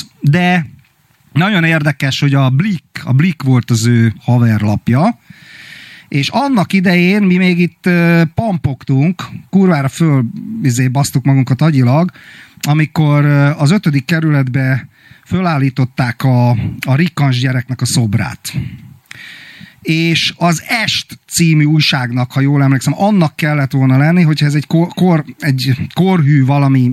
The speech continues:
vagy egy, a, a régi háború előtti világot akár utánozza, akár annak az ilyen nosztalgikus reminiszenciája, vagy hasonló.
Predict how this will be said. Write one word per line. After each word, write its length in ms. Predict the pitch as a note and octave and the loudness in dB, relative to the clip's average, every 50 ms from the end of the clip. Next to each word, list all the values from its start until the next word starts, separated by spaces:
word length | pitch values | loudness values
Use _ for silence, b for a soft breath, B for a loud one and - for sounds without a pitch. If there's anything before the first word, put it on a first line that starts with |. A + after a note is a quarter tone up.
| - - | -2 -4
vagy 140 | C3+ B2 A#2+ | -2 0 0
egy, 280 | C3 A#2 B2 C3+ C3+ - B B B B B B B B B B B | 0 -2 -4 -8 -10 -12 B B B B B B B B B B B
a, 80 | - B2 B2+ B2 A#2+ B2 C3 C3 | -4 -2 -2 0 -2 -2 -2 -2
a 40 | C3 | -2
régi 480 | D#3+ G3+ A3 G#3+ G3+ E3+ D#3+ D#3+ D3 | -2 0 0 0 0 0 2 2 2
háború 500 | C3+ B2+ F3 F3 F3+ F3 D#3+ D#3 D3 D3 | 2 0 0 0 0 0 0 0 2 2
előtti 440 | D3 D3+ D#3 D#3 D3 C#3 - - C3+ | 2 2 2 0 0 -2 -2 -2 -2
világot 640 | A#2+ B2+ D3 D#3 D#3+ D3 C#3 C3+ C3 B2+ C3 B2 - - | 0 2 2 2 0 0 -2 -4 -4 -4 -4 -6 -6 -4
akár 720 | - A3+ A3+ - - - F3+ D#3+ C#3+ C3+ B2+ B2 B2 B2 D#3+ - - - - | -2 -2 -2 -2 -2 -2 -2 0 0 0 -2 -2 -4 -6 -8 -12 -16 -18 -4
utánozza, 960 | - G3+ F3 - - - D3+ D3+ D#3 D3+ C#3+ C#3 B2+ A#2+ C#3 C3+ C3+ C3 - - | -2 -2 -2 0 -2 -4 -4 -4 -4 -4 -4 -4 -4 -2 -2 -2 -2 -2 -2 -2
akár 440 | F3+ F#3 - - F3+ C#3+ C3+ C3+ - | -2 -2 -2 -2 -4 -4 -4 -4 -4
annak 420 | D#3 C#3 C#3 C3+ C3+ B2+ B2 - | -2 0 0 2 0 0 -2 0
az 180 | C3 B2 B2 B2 | 0 0 2 2
ilyen 220 | B2+ A#2+ A2+ A2+ C3 | 2 2 4 4 4
nosztalgikus 1120 | D3+ F3+ F3+ - - - D#3+ C#3+ C3+ C3 C3 B2 B2+ A#2+ - B2 B2 A#2 A#2 A2+ - - G#2+ A2+ | 4 4 2 2 0 0 0 0 2 0 0 0 -2 -2 -2 0 0 0 0 0 -2 -4 -4 -4
reminiszenciája, 1200 | C#3+ D#3+ E3+ F3+ E3+ E3 D3+ - - D#3 D3 C#3+ C3+ - - D3 C#3+ C#3 C3 C3 C3 C3 C3 B2+ | -4 -6 -4 -4 -6 -6 -6 -4 -2 -2 -2 -2 -2 -2 -2 0 0 0 0 0 -2 -2 -2 -2
vagy 140 | B2 A2+ A2 B2 G#2+ | -2 -2 -2 -2 -2
hasonló. 640 | A#2 B2 D#3 E3+ - - G#3 G#3+ A3 A#3 C4 C4 | 0 0 0 0 0 0 0 0 2 0 0 -2